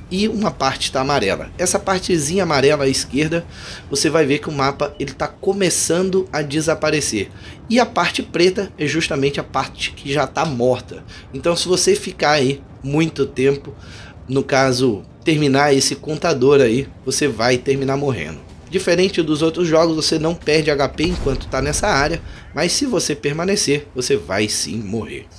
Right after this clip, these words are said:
Essa aqui foi a partidinha que eu separei pra vocês.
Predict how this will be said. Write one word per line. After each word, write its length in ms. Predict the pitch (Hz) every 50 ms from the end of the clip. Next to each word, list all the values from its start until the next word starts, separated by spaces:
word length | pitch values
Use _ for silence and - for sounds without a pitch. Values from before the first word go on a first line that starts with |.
| - - - - - - - -
Essa 220 | 170 - - -
aqui 160 | 190 - 254 214
foi 240 | 214 - 196 196
a 80 | 196 190
partidinha 560 | 190 - 180 - - - 135 127 160 180 170
que 80 | - 151
eu 60 | 147
separei 400 | 139 151 135 - 117 113 117 113
pra 160 | - - 160
vocês. 480 | 170 202 190 - - 170 175 190 -